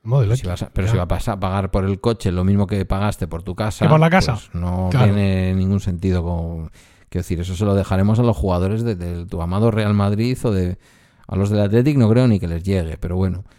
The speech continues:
Speaker 1: Sí.
Speaker 2: En fin.
Speaker 1: Y además con un problema adicional,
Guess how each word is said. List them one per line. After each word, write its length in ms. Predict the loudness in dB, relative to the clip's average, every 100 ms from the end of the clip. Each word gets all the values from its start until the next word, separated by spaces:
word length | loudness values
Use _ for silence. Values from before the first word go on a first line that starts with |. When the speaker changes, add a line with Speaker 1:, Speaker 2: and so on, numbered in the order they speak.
| _ _ _ _
Speaker 1:
Sí. 180 | -10 -8
Speaker 2:
En 140 | -8
fin. 180 | -8 -8 -8 -16 0
Speaker 1:
Y 80 | 2
además 200 | 2 0
con 140 | -2
un 80 | 0
problema 240 | 2 2
adicional, 520 | 2 0 -2 -2 -4